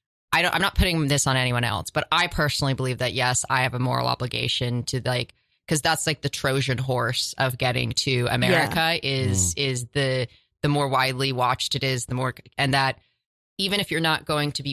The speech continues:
Speaker 1: pushing an issue, that you can do no harm. I think there's a way to just, like,
Speaker 2: Totally.
Speaker 1: there's, like, do no harm, and then there's, like, I'm gonna make a statement.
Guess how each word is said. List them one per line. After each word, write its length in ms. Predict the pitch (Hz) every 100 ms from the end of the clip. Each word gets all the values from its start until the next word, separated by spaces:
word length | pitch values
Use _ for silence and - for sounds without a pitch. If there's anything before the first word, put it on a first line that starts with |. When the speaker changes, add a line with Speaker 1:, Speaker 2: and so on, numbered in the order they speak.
| -
Speaker 1:
pushing 560 | - 165 - 156 127 123
an 120 | 120
issue, 640 | 131 127 - 90 - - - _ -
that 280 | 151 143
you 140 | 143 151
can 220 | - 165
do 220 | 117 170
no 200 | 165 135
harm. 460 | 127 135 - 50 -
I 100 | 104
think 180 | 131 156
there's 200 | 160 147
a 60 | 151
way 180 | 139 135
to 160 | 131 123
just, 400 | 143 - - 147
like, 100 | 180
Speaker 2:
Totally. 380 | 170 156 170 -
Speaker 1:
there's, 180 | 165 170
like, 180 | 160 127
do 140 | 165
no 160 | 175 170
harm, 300 | 160 151 147
and 100 | 139
then 100 | 135
there's, 220 | 139 139 139
like, 300 | 131 131 -
I'm 200 | 139 139
gonna 160 | 135 131
make 220 | 127 127
a 40 |
statement. 560 | - - 135 - 123